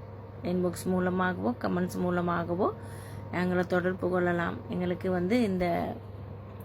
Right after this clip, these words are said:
இதுகளுக்கு உதவி செய்வதற்கு. ஆகையால, எனது அன்பான உறவுகள், வணக்கம். எல்லாருக்கும் வணக்கம். காலையில ப-, எல்லாரும் கவனமாக இருங்க. ஜேசிபி டாய், புதுசர்னாய் அல்லது எங்கத்பி டாய், எனக்கு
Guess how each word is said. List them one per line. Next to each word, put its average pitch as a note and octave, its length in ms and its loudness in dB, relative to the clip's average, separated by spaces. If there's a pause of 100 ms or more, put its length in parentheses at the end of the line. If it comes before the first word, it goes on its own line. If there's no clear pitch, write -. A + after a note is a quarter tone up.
(360)
இதுகளுக்கு F3+ 520 2
உதவி F#3 460 2
செய்வதற்கு. F#3+ 760 2
ஆகையால, F#3 440 2
எனது F#3 240 2
அன்பான F3 360 2
உறவுகள், F3+ 380 4
வணக்கம். G3+ 600 4 (580)
எல்லாருக்கும் F3+ 420 2
வணக்கம். F3+ 480 2 (960)
காலையில F#3 300 4
ப-, F3+ 200 0
எல்லாரும் F#3 560 2 (440)
கவனமாக E3+ 560 2
இருங்க. F3+ 340 0 (880)
ஜேசிபி F3 420 2
டாய், F3+ 280 2
புதுசர்னாய் E3+ 560 0
அல்லது E3 320 0
எங்கத்பி E3+ 480 0
டாய், F3 200 2
எனக்கு D#3 540 -2